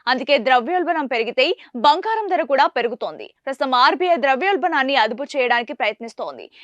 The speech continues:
ఇది స్వల్పకాలంలో బంగారంపై ప్రభావం చూపినా దీర్ఘకాలంలో బంగారం ద్రవ్యోల్బణానికి రక్షణ కవచం.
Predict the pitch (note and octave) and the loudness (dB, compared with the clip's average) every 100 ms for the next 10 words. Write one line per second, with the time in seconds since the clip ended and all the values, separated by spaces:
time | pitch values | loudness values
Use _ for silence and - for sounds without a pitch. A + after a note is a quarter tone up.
0 | - C#4+ D4+ C#4+ C4 F#4+ F4+ E4 C#4 C4+ | -4 -4 -2 0 0 0 -2 -2 -2 -2
1 | C4 A3 A3+ C4+ C4 B3+ B3 A3 G#3 B3+ | -2 -2 -4 -2 -2 0 -4 -2 -4 -4
2 | B3 A#3+ A3+ G#3 A3+ D#4+ - - A3+ E4+ | -6 -8 -8 -6 -2 -2 -2 -16 -2 2
3 | G#4+ A#4+ G#4 F#4 D#4+ D#4 D#4 B3+ B3+ D4 | 2 2 0 0 2 4 4 4 0 -2
4 | D4 C4+ B3+ B3+ G4 F#4 F4+ C#4+ B3+ D4 | -2 0 0 2 0 0 0 -2 -4 -4
5 | C4 A3 - B3+ A#3+ G3 - A3+ | -4 -4 -8 -10 -10 -12 -14 -18